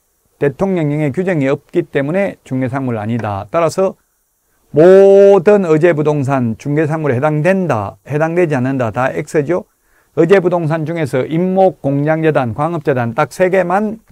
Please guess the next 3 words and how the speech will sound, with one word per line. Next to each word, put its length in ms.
중개대상물에 800
해당됩니다. 1040
나머지는 800